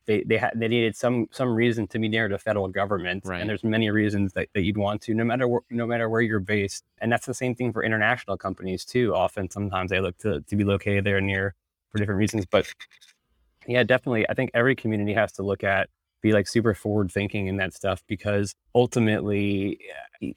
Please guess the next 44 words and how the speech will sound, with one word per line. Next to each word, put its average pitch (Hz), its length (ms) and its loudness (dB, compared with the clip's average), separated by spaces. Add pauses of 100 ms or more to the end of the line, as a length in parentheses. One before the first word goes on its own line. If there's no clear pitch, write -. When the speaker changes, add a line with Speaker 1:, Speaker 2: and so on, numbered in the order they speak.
(340)
Speaker 1:
th-, - 140 -4
there's, 113 300 2
there's 117 200 0
definitely 120 460 0
ebbs 117 200 0
and 107 160 -2
flows 107 600 2
in, 101 340 -4
in 107 140 -2
economic 101 320 -4
development 113 460 4
when 95 100 -4
companies 110 300 -4
come 107 160 -4
in 104 60 -2
and 104 60 -6
come 107 140 -4
out. 107 180 2
Some 143 200 2
is 131 60 -4
predictable, 127 440 2
some, 110 300 -2
some 107 240 -4
isn't. 123 260 -2 (180)
Pandemics 131 320 0
happen, 127 440 0
war 127 160 2
happens, 123 400 0
like, 107 100 -2 (720)
things 147 220 2
happen, 120 360 2
and, 107 320 0
uh, 85 340 -2 (180)
more 139 320 4
so 135 200 2
in 127 100 2
the 117 60 2
last 120 240 4
several 110 280 0
years 110 240 2
than 113 100 -2
you, 104 160 -2 (100)
people 120 200 -2
could 113 160 -4